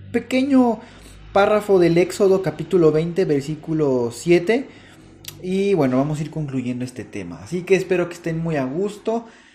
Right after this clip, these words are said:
o en algún momento que estén, ahorita a lo mejor están trabajando o están manejando o en algún lugar,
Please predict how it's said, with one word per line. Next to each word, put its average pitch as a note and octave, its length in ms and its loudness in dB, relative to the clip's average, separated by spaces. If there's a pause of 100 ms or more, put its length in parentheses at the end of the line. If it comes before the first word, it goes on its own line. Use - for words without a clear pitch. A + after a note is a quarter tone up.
(140)
o C3+ 140 0
en C#3 100 -2
algún C#3+ 300 -2
momento D#3+ 460 -4
que C#3 80 -8
estén, D3 400 -10
ahorita C3 420 -4
a - 20 0
lo C3 80 0
mejor B2+ 220 -6
están C#3 240 -6
trabajando D3+ 720 -4
o A#2+ 260 -2
están C3 240 -8
manejando C#3+ 600 -6
o B2+ 100 -4
en A#2+ 140 -8
algún D#3 560 -4
lugar, E3+ 540 0